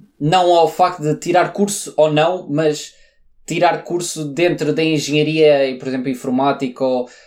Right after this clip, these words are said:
porque aí acho que a discussão é um bocadinho diferente do que, apesar dessa que tu estavas a puxar um bocadinho, também claramente interessante, é se vale a pena a faculdade no geral,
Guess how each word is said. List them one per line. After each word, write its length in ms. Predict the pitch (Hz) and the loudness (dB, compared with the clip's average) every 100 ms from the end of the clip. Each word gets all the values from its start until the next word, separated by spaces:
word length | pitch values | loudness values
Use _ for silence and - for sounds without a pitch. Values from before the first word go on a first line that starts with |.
| _ _ | _ _
porque 240 | 156 151 | -4 0
aí 140 | 180 190 | 2 2
acho 120 | 185 | 2
que 60 | |
a 40 | 180 | -4
discussão 340 | - - 180 | -2 2 2
é 20 | |
um 60 | 175 | 2
bocadinho 260 | 175 175 160 | 0 -2 -2
diferente 500 | 156 170 170 151 151 | -6 -4 -6 -8 -10
do 120 | 151 | -10
que, 260 | - 151 139 | -2 0 0
apesar 280 | - - 185 | 0 2 2
dessa 200 | 202 202 | 2 0
que 60 | 165 | -2
tu 40 | |
estavas 280 | 165 160 151 | -2 -2 -4
a 60 | 160 | -8
puxar 240 | - 165 | -2 0
um 40 | |
bocadinho, 240 | 151 170 180 | 0 -4 -4
também 320 | 160 151 131 | -2 -2 -2
claramente 460 | 135 131 131 127 135 | 0 0 0 -4 -6
interessante, 460 | - - 151 151 | -6 -4 -4 -4
é 60 | 107 | -6
se 160 | - | -6
vale 220 | 117 131 123 | -4 0 0
a 40 | |
pena 240 | 131 120 | -2 -8
a 20 | 113 | -8
faculdade 380 | 123 - 117 | -10 -6 -6
no 80 | 117 | -6
geral, 340 | 113 123 143 | -6 -4 -4